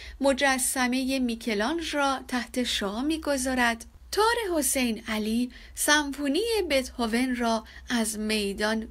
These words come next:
در می‌کند و مسجد شیخ لطف الله قصر واتیکان را از رو می‌برد، یا مینیاتور رضا عباسی خط قرمز روی تمام آثار رامبراند می‌کشد.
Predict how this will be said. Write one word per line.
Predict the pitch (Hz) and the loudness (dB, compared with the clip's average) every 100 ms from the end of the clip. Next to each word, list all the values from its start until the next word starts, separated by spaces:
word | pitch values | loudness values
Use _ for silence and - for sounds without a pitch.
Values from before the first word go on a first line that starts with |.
| - | 2
در | 214 277 330 | 4 4 0
می‌کند | 302 277 254 233 220 208 - - - | -2 -2 -2 0 0 -2 -12 -16 0
و | 277 320 | 4 4
مسجد | 302 302 294 - 403 466 453 | 4 4 4 0 0 0 0
شیخ | 381 320 269 240 | 0 0 0 -2
لطف | - 220 208 - 202 | -2 -2 -2 -2 -4
الله | 196 185 202 262 - - - | -2 0 0 -2 -10 -18 -12
قصر | 214 277 415 - 311 311 285 240 | 2 2 4 0 0 2 2 2
واتیکان | 226 240 226 233 233 220 | 0 -2 -2 0 0 0
را | 208 196 - - - | 0 0 -4 -14 -4
از | 226 202 202 | -2 -2 -4
رو | 196 220 226 214 | -2 0 0 0
می‌برد، | 196 220 330 320 285 254 226 - - - | -2 0 0 0 0 0 0 -4 -16 0
یا | 381 381 349 330 - | 4 6 6 4 0
مینیاتور | 359 370 370 349 330 330 330 311 311 302 | 4 6 8 6 6 2 2 4 4 4
رضا | 277 269 247 262 269 269 | 4 4 4 2 0 -2
عباسی | 247 240 226 202 - - 320 359 - - - | -4 0 2 2 0 2 2 2 -4 -18 -10
خط | - 415 453 440 359 | 0 4 4 4 2
قرمز | 320 269 233 214 294 427 - - - | 4 4 4 4 2 2 -2 -14 -4
روی | 240 247 240 226 233 220 | 2 4 4 4 4 4
تمام | 220 - 277 262 285 453 440 381 359 | 0 -2 0 2 2 2 2 2 0
آثار | 262 220 - 240 254 294 277 | -2 -2 0 0 0 0 0
رامبراند | 262 214 196 190 320 370 | 0 2 2 2 2 0
می‌کشد. | 254 190 175 208 - - - - | 0 -4 -4 -2 -2 -2 -12 -18